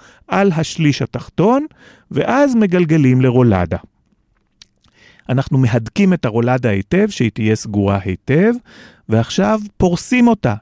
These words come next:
לפרוסות די עבות, איפשהו בין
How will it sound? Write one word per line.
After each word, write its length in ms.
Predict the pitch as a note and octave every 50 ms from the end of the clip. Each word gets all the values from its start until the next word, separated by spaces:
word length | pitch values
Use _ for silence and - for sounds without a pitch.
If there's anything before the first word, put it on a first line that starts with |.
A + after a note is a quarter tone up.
| _ -
לפרוסות 680 | C#3+ C3+ - - B2+ B2 - - - F#3 F#3 - -
די 280 | B2+ A2+ C#3+ D3 D3+ D3+ -
עבות, 580 | A2+ G2+ F#2+ G2+ A2 B2+ F3 A3 C4+ - - - _ _ _ _ _ _ _ -
איפשהו 680 | G#3 A#3 A#3 - B3 G#3 - A3 G3+ F3 F#3 F#3+ F#3+
בין 640 | E3+ C3+ B2 D#3+ E3 F3 F3+ F#3 F#3+ F#3+ F#3+ F#3